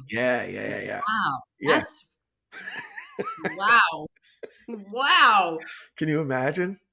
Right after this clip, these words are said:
Speaker 1: Right?
Speaker 2: Well, now I can.
Speaker 1: Yeah, I know.
Speaker 2: Jesus.
Speaker 1: I know. It's crazy. Um, but so, all right, so he meets Linda. He meets Linda,
Speaker 2: Mm.
Speaker 1: an
Speaker 2: Mm.
Speaker 1: heiress.
Speaker 2: Yes,
Speaker 1: And
Speaker 2: yeah.
Speaker 1: that's the problem right there.
Speaker 2: Oh my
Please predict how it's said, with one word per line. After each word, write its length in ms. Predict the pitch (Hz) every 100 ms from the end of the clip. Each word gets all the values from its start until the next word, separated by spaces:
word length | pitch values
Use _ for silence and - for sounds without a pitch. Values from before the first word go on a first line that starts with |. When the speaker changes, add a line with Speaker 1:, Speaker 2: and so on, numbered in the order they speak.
| -
Speaker 1:
Right? 300 | 110 151 - - _ _ _ _ _
Speaker 2:
Well, 120 | 311
now 180 | 294 269
I 400 | 349 494 440 302 277
can. 460 | - 233 226 -
Speaker 1:
Yeah, 200 | 143 127 - -
I 160 | 113 123
know. 180 | 139 - -
Speaker 2:
Jesus. 300 | 190 - -
Speaker 1:
I 60 | 117
know. 260 | 117 117 104
It's 100 | 165
crazy. 480 | - 120 127 110 95 - - - _ _ _ -
Um, 380 | 139 131 123 123 _ _ - - -
but 120 | 202
so, 160 | 226 196
all 60 |
right, 140 | 190 180
so 120 | 233
he 80 | 220
meets 260 | 254 269 202
Linda. 420 | 190 160 101 - _ _ _ _ _ _ _ -
He 80 | 160
meets 260 | 196 -
Linda, 260 | 147 135 160
Speaker 2:
Mm. 200 | 147 143 _ - 98
Speaker 1:
an 80 | 147
Speaker 2:
Mm. 60 | -
Speaker 1:
heiress. 480 | 151 135 113 156 - - _ _ _ _ _ _
Speaker 2:
Yes, 640 | 151 147 139 147 - _
Speaker 1:
And 100 | 139 131
Speaker 2:
yeah. 80 |
Speaker 1:
that's 160 | 131 -
the 140 | -
problem 600 | - - - 95 104 95 85
right 220 | 92 120 -
there. 300 | 98 87 - _ - - - - - - _ _ -
Speaker 2:
Oh 100 | 185
my 240 | 151 143